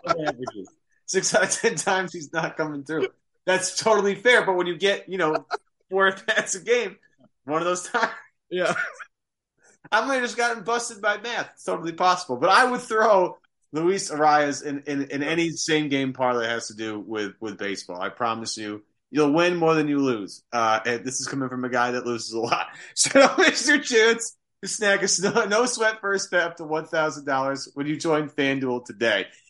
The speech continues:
Speaker 1: Just go to fanduel dot com slash Boston to sign up. FanDuel, the official partner of Major League Baseball. Major League Baseball trademarks used with permission. Twenty-one plus and present in Massachusetts. First online real money wager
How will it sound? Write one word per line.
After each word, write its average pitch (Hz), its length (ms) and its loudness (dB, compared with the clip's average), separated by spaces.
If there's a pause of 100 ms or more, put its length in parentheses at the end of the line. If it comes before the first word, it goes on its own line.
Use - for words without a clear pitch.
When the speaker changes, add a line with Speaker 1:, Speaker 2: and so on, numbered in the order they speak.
(120)
Speaker 1:
Just 135 140 -4
go 165 100 2
to 143 60 2
fanduel 165 560 0
dot 131 220 0
com 143 240 0
slash 120 320 -4
Boston 147 540 0 (360)
to 123 60 -12
sign 139 280 2
up. 127 260 0
FanDuel, 196 480 4
the 113 80 -4
official 175 400 -2
partner 175 360 0
of 135 100 -4
Major 135 280 -6
League 117 120 -10
Baseball. 160 640 2 (260)
Major 226 260 0
League 160 120 0
Baseball 139 360 0
trademarks 117 520 -6
used 139 260 0
with 135 160 -6
permission. 107 520 -4 (380)
Twenty-one 226 460 2
plus 214 420 2
and 160 220 -2
present 185 340 0
in 147 100 -6
Massachusetts. 147 720 -4
First 160 340 -2
online 135 420 0
real 135 120 0
money 123 240 -2
wager 113 320 -4